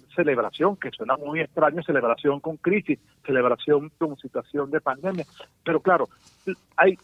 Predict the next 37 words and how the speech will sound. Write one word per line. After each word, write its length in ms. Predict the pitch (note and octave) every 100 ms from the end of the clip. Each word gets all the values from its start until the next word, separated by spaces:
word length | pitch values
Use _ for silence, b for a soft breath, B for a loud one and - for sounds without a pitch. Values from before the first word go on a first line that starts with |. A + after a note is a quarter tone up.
| -
siempre 360 | - G#3+ G#3 F#3
que 80 | D3
celebrar 400 | E3 C3 B2+ C3
la 120 | B2+
vida. 300 | A2 G#2 F#2+ - - _ -
Siempre, 500 | G#3+ A#3 A3+ A3+ A3+
como 240 | - D3 A#2+
dice 220 | D3 F#3
un 60 |
filósofo 520 | - D#3 C#3 D#3 C#3 C#3
francés 400 | B2 - C#3+ D3+
no 60 |
muy 120 | C#3+
poco, 240 | C#3+ - C#3
muy, 160 | C3+ C3
muy 120 | C#3
conocido, 480 | D#3 C3+ - C3+ D#3 B B -
"Acuérdense 920 | D#3 - D#3+ F#3+ F#3+ F3+ F#3 - D#3+
de 100 | C3
vivir". 400 | G#2+ A2+ A2+ - _ b b b
Y 180 | D#3+ C3+
esta 200 | C#3 G#3
institución 540 | A3 - A3 F#3+ F#3+ -
tiene 160 | C#3
que 80 | C#3+
acordarse 580 | D#3+ A#2 A2+ B2+ C3+ E3
de 120 | C#3+
vivir, 400 | G#2+ A#2+ A#3 A3 _ _ -
tiene 200 | C#3 D3+
que 80 |
buscar 440 | E3+ C#3 - F3+ D#3+
ir 160 | D3 C3+
más 140 | C#3
allá 180 | D3 D3+
de 80 | D#3
lo 100 | D#3
cotidiano 520 | D#3+ D#3 C#3+ C3